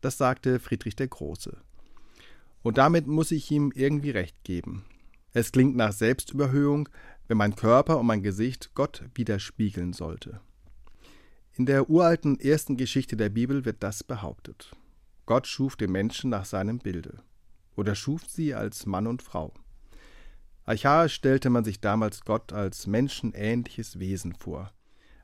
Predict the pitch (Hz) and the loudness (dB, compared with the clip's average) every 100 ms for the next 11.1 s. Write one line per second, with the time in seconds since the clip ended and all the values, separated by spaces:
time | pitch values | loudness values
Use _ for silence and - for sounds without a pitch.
0 | - 113 107 - 135 160 - 135 127 131 | -8 -6 -6 -2 0 0 2 4 4 2
1 | 135 - - - - - - - - - | -2 -4 -8 -10 -20 -20 -20 -20 -12 -8
2 | - 107 131 143 139 - - - - - | -4 0 2 0 -2 -8 -20 -20 -20 -20
3 | _ - 127 127 113 120 143 160 139 120 | _ -2 4 4 4 4 2 2 2 2
4 | 127 139 123 - 95 98 95 92 92 95 | 4 4 2 0 -2 -2 -2 -4 -4 -6
5 | - 107 - - - _ - - - - | -8 -12 -14 -20 -20 _ -20 -20 -12 -2
6 | 101 127 123 127 - - - - - - | -2 0 -2 -4 -8 -18 -20 -20 -12 0
7 | 110 123 123 113 139 151 117 120 - 120 | 2 4 4 4 4 2 -2 -4 0 0
8 | 104 117 - 107 107 110 - - - - | 0 0 -2 -4 -2 -4 -4 -14 -20 -14
9 | - 117 120 - - 92 95 - - 110 | -4 -2 -4 -8 -12 -14 -18 -20 -18 -14
10 | 95 - 117 117 107 95 110 98 101 - | -12 -4 -2 -2 -4 -8 -8 -8 -12 -16